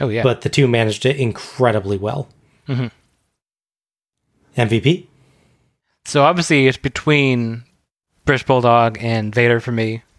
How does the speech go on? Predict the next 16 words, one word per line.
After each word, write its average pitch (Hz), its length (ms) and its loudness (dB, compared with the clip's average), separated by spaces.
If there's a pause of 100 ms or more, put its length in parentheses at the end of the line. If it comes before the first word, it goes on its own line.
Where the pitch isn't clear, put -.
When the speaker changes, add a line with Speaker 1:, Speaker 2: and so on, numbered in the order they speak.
Speaker 1:
'cause 123 160 -2
of 113 60 -4
that 113 180 -2
match. 113 420 -4
Speaker 2:
Mm-hmm. 107 220 -6 (1600)
Speaker 1:
I 175 60 -4
think - 440 -2
it - 140 -2
narrowly 151 640 2
edges 139 460 0
to 135 160 0
Vader 131 340 2
for 190 160 -2
me, 196 380 2
just 143 180 0
Speaker 2:
Okay. 113 40 -4